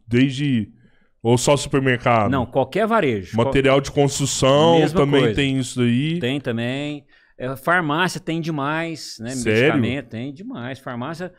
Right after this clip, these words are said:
Speaker 2: a maioria dos produtos lá são monofásicos e I S T de I C M S.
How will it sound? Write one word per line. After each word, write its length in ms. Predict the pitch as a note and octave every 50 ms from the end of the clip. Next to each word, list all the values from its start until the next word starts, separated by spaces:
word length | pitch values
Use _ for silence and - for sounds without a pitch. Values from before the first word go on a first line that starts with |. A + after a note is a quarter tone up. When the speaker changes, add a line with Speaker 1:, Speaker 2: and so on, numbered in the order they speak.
| _ _ _
Speaker 2:
a 60 | C#3+
maioria 140 | D3 F#3 G3
dos 60 | G3
produtos 240 | - F#3+ F#3 E3+ -
lá 120 | F#3 F3+
são 160 | F3 - G3
monofásicos 640 | F#3 F#3 G3 G3 E3 - F3+ E3+ F3+ F3+ - - G3
e 20 | G3
I 20 |
S 160 | G3+ F#3 -
T 200 | - - F3+ F3
de 80 | E3 -
I 20 |
C 120 | - - G3
M 120 | G3+ G3
S. 400 | E3 D3 C#3 B2 - - - -